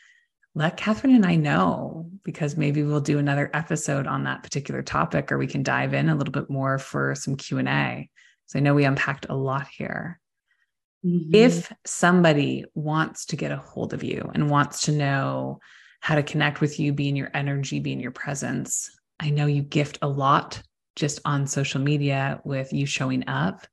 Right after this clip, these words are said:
Speaker 1: but what are other ways people can find you and connect with you?
Speaker 2: Instagram is, is a beautiful place for me. I find, <clears throat> I find that it is such a powerful tool in my life. I haven't had any resistance to it yet.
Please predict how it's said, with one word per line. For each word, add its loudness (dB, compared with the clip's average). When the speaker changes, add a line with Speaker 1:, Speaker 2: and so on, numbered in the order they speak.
Speaker 1:
but 2
what 4
are 0
other 0
ways -2
people -6
can -6
find -4
you -4
and -8
connect -10
with -14
you? -14
Speaker 2:
Instagram 4
is, 2
is -2
a -4
beautiful -4
place -4
for -4
me. -2
I -4
find, -4
<clears throat> 8
I -2
find -2
that 0
it -2
is -2
such -2
a -2
powerful -2
tool -4
in 0
my 0
life. -2
I -2
haven't 0
had 0
any 2
resistance -2
to 0
it -2
yet. 0